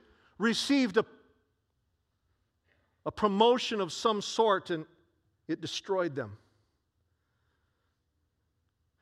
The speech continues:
They were taken to a place of prominence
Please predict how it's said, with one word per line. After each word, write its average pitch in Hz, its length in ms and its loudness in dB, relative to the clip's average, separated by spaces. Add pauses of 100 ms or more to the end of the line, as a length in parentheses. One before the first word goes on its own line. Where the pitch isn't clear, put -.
(480)
They 220 180 6
were 220 220 4 (640)
taken 277 320 2
to 220 120 2
a 202 40 6
place 240 420 2
of - 120 -2
prominence 226 720 0